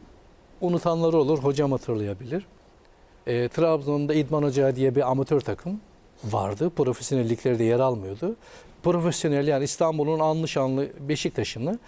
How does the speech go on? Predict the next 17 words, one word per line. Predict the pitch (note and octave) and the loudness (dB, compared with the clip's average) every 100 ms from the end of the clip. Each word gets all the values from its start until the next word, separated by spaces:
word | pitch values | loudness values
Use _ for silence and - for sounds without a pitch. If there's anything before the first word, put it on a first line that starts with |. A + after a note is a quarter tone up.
| - - - | -20 -14 -2
e, | C#3 | -2
Türkiye | - G3 - F3+ | 0 -4 0 -2
Kupası'ndan | - F3+ F#3 F#3+ | 0 -4 -2 -2
eledi. | C3+ A2+ F#2+ | 0 0 -2
Tesadüf | - D3 F3+ F3 E3 - | -2 0 4 2 2 0
denmez. | F#3 G#3 A#3+ - - - - _ | 0 0 -2 -6 -14 -20 -20 _
Çünkü | - D3+ G#3 | -4 -2 -2
iki | - - G3 | -4 0 0
maçlı | D#3+ - C3+ | 0 -2 -2
bir | C3 | 0
oyundu. | B2+ A#2 A2 G2+ F#2+ - - - - _ _ _ | 0 2 0 -2 -4 -6 -18 -20 -20 _ _ _
İlk | F3 - | -4 0
maç | D3+ C#3 - | -2 -2 -4
Trabzon'da, | - C#3+ B2+ A#2+ D3 D#3+ | 0 0 0 0 -2 -2
ikinci | C#3+ D3 C#3 | -2 -2 0
maç | C#3 D3 | -2 -2
Beşiktaş'ta. | C#3+ - - A2 - G#2 | -4 -6 -4 -6 -6 -10